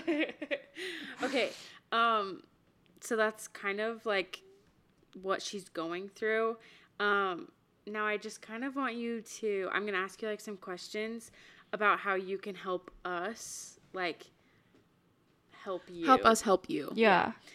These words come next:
Speaker 1: Um, and so, let's see. What was a good one that I wrote down?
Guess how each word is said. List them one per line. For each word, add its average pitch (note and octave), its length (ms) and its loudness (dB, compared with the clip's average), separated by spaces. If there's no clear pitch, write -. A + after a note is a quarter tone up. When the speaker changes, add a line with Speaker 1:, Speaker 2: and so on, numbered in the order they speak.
Speaker 1:
Um, G#3 440 2
and A3 200 -4
so, G3 1000 -2
let's - 280 -16
see. - 1080 -16
What A3 360 -4
was F#3+ 480 -6
a - 60 -12
good F3+ 240 -8
one - 280 -10
that - 160 -14
I D2+ 360 -12
wrote G3 360 -6
down? F#2 720 -12